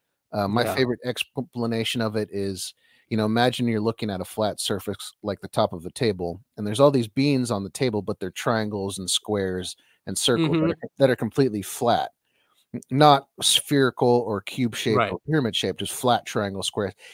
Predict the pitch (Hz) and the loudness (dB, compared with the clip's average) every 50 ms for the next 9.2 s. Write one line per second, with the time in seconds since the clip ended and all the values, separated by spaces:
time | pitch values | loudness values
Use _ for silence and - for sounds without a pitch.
0 | - _ - 110 110 120 151 160 156 147 147 135 135 113 - 139 143 139 131 123 | -20 _ -8 -6 2 6 6 6 6 6 2 2 2 0 0 2 2 2 2 0
1 | 123 117 117 113 110 107 107 - - 104 - 104 - - 117 104 104 101 104 92 | 0 -2 0 0 0 0 0 -2 -6 -10 -10 -10 -4 -2 -2 0 0 -2 -4 -2
2 | - - 131 120 - - 107 104 95 98 113 110 113 101 - - 120 101 98 101 | 0 0 0 0 0 -2 -4 -2 0 0 0 0 0 -2 -2 -4 -4 -4 -4 -2
3 | 110 123 117 101 85 87 85 - 92 110 98 92 95 98 113 107 - - - 107 | -2 -2 -2 -2 -4 -8 -8 -6 -4 -4 -4 -6 -2 -2 -2 -2 -2 -4 -10 -8
4 | 104 101 98 98 98 95 92 92 - _ 104 95 98 104 110 117 110 98 - - | -8 -4 -4 -2 -2 -2 -4 -6 -8 _ -12 -10 -6 -4 -4 -4 -4 -4 -6 -8
5 | 78 65 69 69 73 78 - 101 95 - 107 98 92 95 90 120 123 104 123 123 | -8 -10 -10 -16 -16 -8 -6 -6 -4 -2 -4 -4 -4 -4 -4 -4 -4 -2 -2 -4
6 | 139 143 - 147 131 113 110 - - 98 - 117 98 95 110 139 151 143 - 110 | -4 -2 -2 -2 -2 -2 -4 -6 -8 -8 -6 -6 -6 0 2 2 2 2 2 0
7 | 110 104 92 - - 95 90 95 92 90 87 87 80 - - 101 92 82 60 - | 0 0 -2 -6 -8 -10 -6 -4 -4 -4 -4 -8 -10 -8 -4 -2 -2 -2 -2 -6
8 | 80 80 80 76 - _ _ _ _ - - - - - - 131 113 101 117 127 | -12 -14 -16 -18 -20 _ _ _ _ -20 -20 -20 -18 -10 -6 -6 -4 -4 -2 6
9 | 139 143 127 | 8 8 8